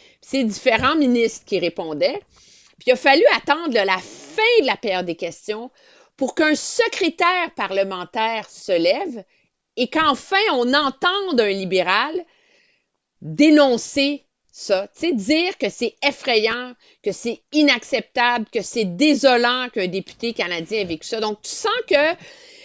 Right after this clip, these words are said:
il y a une espèce de réponse politique de mettre le couvercle sur la marmite,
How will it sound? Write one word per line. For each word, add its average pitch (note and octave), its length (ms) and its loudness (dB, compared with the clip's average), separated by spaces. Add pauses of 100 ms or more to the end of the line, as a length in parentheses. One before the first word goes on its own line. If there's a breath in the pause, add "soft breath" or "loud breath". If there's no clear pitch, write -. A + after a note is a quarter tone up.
(200 loud breath)
il G#3 40 -4
y A#3 40 4
a - 20 6
une A#3+ 80 4
espèce F4+ 220 -4
de D4 200 6
réponse F4+ 540 4
politique C#4 640 2
de A3+ 160 4
mettre C4+ 220 0
le C4+ 80 6
couvercle A#3+ 420 0
sur B3 100 0
la G#3 120 -4
marmite, G3+ 500 -4